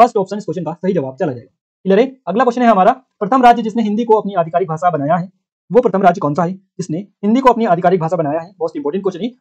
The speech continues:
और इस question का सही जवाब रहेगा बघेलखंड रियासत। बघेलखंड रियासत जो थी, इसने, ये प्रथम राज्य था जिसने हिंदी को अपनी आधिकारिक भाषा बनाया था। Clear है? तो ऐसा करने वाला प्रथम जो रियासत थी, ये बघेलखंड रियासत थी। इस तरह से प्रथम से related भी काफी क्वेश्चन बनते हैं। बी option correct आंसर हो जाएगा। अजयगढ़ रियासत के वास्तविक संस्थापक जो थे,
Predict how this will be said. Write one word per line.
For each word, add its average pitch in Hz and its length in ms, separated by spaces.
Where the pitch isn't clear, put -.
और 196 60
इस 196 60
question 185 180
का 240 80
सही 220 180
जवाब 196 180
रहेगा 180 160
बघेलखंड 175 440
रियासत। 143 280
बघेलखंड 233 400
रियासत 175 280
जो 196 100
थी, 208 340
इसने, 185 300
ये 220 80
प्रथम 226 220
राज्य 202 200
था 190 280
जिसने 196 360
हिंदी 226 180
को 233 80
अपनी 190 280
आधिकारिक 160 300
भाषा 147 240
बनाया 123 140
था। - 100
Clear 185 160
है? 269 60
तो - 300
ऐसा 208 180
करने 214 200
वाला 190 160
प्रथम 190 240
जो 208 80
रियासत 165 300
थी, 190 40
ये 185 100
बघेलखंड 151 380
रियासत 139 280
थी। 190 180
इस 190 100
तरह 147 120
से 160 180
प्रथम 214 200
से 226 100
related 165 360
भी 151 60
काफी 156 260
क्वेश्चन 127 260
बनते 123 160
हैं। - 80
बी 214 80
option 214 220
correct 156 200
आंसर 135 160
हो 190 120
जाएगा। 127 200
अजयगढ़ 233 320
रियासत 202 300
के 220 80
वास्तविक 190 300
संस्थापक 160 380
जो 180 100
थे, 156 80